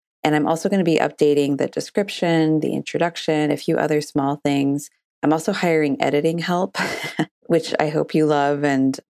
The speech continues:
benefit from. I know I'm gonna benefit from the time saved, and I think it will enable me to spend more time focused on the content here and making it really valuable for you. So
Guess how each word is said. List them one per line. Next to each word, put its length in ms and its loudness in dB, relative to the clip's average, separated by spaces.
benefit 500 -2
from. 320 0
I 60 -2
know 220 0
I'm 140 0
gonna 180 -2
benefit 500 -2
from 160 -2
the 80 0
time 480 -4
saved, 500 0
and 120 0
I 80 0
think 180 -6
it 100 -6
will 280 -2
enable 360 2
me 120 2
to 100 0
spend 280 -2
more 180 0
time 540 -4
focused 400 -4
on 160 -2
the 80 -2
content 520 -4
here 200 -2
and 100 -2
making 300 -2
it 120 -4
really 200 -2
valuable 460 -2
for 160 -6
you. 340 -2
So 320 0